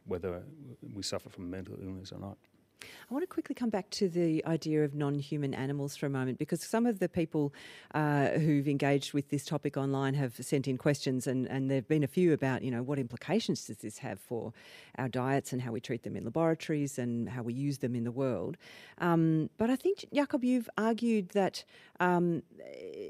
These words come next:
Speaker 2: the conscious sensations of some animals might just be completely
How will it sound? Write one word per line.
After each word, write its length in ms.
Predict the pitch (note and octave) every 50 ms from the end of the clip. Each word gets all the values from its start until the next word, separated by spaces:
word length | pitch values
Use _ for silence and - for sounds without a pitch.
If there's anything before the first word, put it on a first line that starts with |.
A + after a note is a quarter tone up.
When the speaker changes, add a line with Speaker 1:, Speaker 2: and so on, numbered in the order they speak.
| C2 A2+ D#3+ E3+
Speaker 2:
the 100 | E3 G3
conscious 420 | F#3+ - - A3 A3 G#3+ - G#3+ -
sensations 640 | - G#3 F3+ F#3 - - F3 E3+ - - E3+ D3+
of 100 | E3 D3
some 220 | - - E3 D#3+ D#3
animals 400 | D#3 D#3 D#3 D3+ D3 D3 - -
might 240 | D3 D3 - - -
just 240 | - D#3 - -
be 140 | - C#3+ C3+
completely 580 | - - - C#3 - - D3+ C3 - D3 C#3